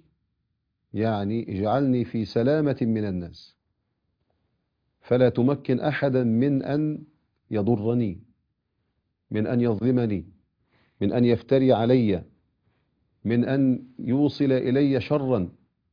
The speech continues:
من أن يوصل إلي شرا. ولذلك من الأدعية، آه، يعني الواردة: "يا ودود، يا ودود، يا ودود، يا ذا العرش المجيد،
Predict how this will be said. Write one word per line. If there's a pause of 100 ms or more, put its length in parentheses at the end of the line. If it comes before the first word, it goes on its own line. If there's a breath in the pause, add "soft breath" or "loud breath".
(920)
من
أن
يوصل
إلي
شرا. (920)
ولذلك
من
الأدعية، (800 soft breath)
آه،
يعني (600)
الواردة:
"يا
ودود،
يا
ودود،
يا
ودود،
يا
ذا
العرش
المجيد،